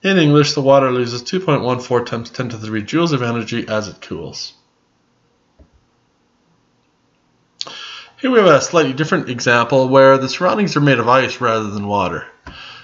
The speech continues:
And that'll give rise to a different specific heat capacity value, as we'll see. What is the increase in kinetic energy of a hundred kilogram piece of ice with specific heat capacity of two point zero zero joules per gram degree Celsius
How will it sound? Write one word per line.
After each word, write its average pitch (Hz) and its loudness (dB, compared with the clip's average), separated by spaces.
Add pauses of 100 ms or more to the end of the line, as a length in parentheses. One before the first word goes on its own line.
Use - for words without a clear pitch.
(200)
And 156 2
that'll 220 2
give 185 2
rise 151 4
to 139 0
a 127 2
different 127 -2
specific 113 -6
heat 113 -2
capacity 110 -4
value, 104 -2
as 101 -6
we'll 98 -8
see. - -6 (1800)
What 151 2
is 127 0
the 143 0
increase 156 0
in 123 -6
kinetic 175 0
energy 135 0
of 135 0
a 104 2
hundred 165 -2
kilogram 135 -2
piece 123 -6
of 107 -4
ice 190 0 (760)
with - -6
specific 135 -4
heat 139 -2
capacity 120 0
of 104 -10
two - -4
point 127 -2
zero 120 0
zero 113 -2
joules 110 -2
per - -14
gram 110 0
degree 98 -6
Celsius 156 0